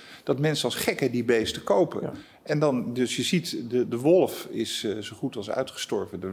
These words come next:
Speaker 1: leven er maar een paar duizend van.
Speaker 2: Want die konden we niet gebruiken of die verleiden ons niet.
Speaker 1: Nee, die was, eh,
Speaker 2: De
Speaker 1: die
Speaker 2: wolf
Speaker 1: is-,
Speaker 2: heeft ons niet
Speaker 1: die
Speaker 2: verleid.
Speaker 1: wist ons niet te verleiden.
Speaker 2: En de koe en het varken wisten ons te verleiden met hun
Speaker 1: Ja,
Speaker 2: vlees.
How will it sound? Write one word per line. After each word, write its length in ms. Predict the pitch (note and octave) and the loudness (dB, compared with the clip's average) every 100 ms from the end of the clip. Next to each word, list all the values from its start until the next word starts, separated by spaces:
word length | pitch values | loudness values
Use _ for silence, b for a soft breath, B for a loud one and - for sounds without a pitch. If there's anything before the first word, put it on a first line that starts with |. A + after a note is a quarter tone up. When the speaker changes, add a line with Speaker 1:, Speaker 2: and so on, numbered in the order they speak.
| F#2 | -2
Speaker 1:
leven 260 | F#2+ F#2+ | -2 -2
er 100 | F2+ - | -6 -6
maar 160 | D#2 D#2 | -6 -6
een 120 | - | -2
paar 180 | G2 G#2 | -2 0
duizend 400 | B2+ B2 G#2 - | 0 -2 -4 -6
van. 160 | G2+ - | -6 -4
Speaker 2:
Want 140 | B2 | 0
die 80 | C#3+ | 2
konden 220 | C#3+ B2+ | 2 2
we 60 | B2+ | 2
niet 140 | B2 | 0
gebruiken 400 | - D3 B2+ A2+ | -2 -2 -2 -2
of 100 | - | -2
die 140 | C3 | -2
verleiden 460 | - B2+ B2+ C#3 B2 | 0 2 4 4 4
ons 200 | A#2 - | 2 0
niet. 320 | A2 - F3 | -4 -4 -2
Speaker 1:
Nee, 200 | G3 D#3+ | 2 2
die 120 | C3 D#3 | 2 2
was, 260 | D#3 - | 2 4
eh, 60 | D3+ | 4
Speaker 2:
De 60 | C#3 | 6
Speaker 1:
die 80 | |
Speaker 2:
wolf 140 | C3 F3 | 6 6
Speaker 1:
is-, 80 | F3 | 4
Speaker 2:
heeft 120 | D3+ | 2
ons 120 | C#3 | 4
niet 80 | D3+ | 4
Speaker 1:
die 80 | F3+ | 6
Speaker 2:
verleid. 200 | F3 A#3 | 6 4
Speaker 1:
wist 200 | - A#3 | 2 4
ons 340 | F#3+ D#3+ - | 4 4 2
niet 400 | D3 A3 - - | 4 4 4 -2
te 80 | D3+ | -4
verleiden. 580 | - C3 A2 G2+ F2 - | 0 2 2 0 -2 0
Speaker 2:
En 100 | E3 | 0
de 80 | C#3 | 0
koe 320 | - F3 F#3+ | 0 4 4
en 60 | |
het 140 | C3 - | 4 -2
varken 380 | - D3+ D3+ A#2+ | 0 0 0 0
wisten 460 | C#3 - C#3+ C#3 - _ | 0 2 0 0 -4 _
ons 240 | C3 C#3 | 0 0
te 80 | - | -2
verleiden 360 | - B2 A#2+ A#2+ | 2 4 4 4
met 100 | B2 | 4
hun 80 | |
Speaker 1:
Ja, 140 | G#2 | 4
Speaker 2:
vlees. 80 | F#3+ | 4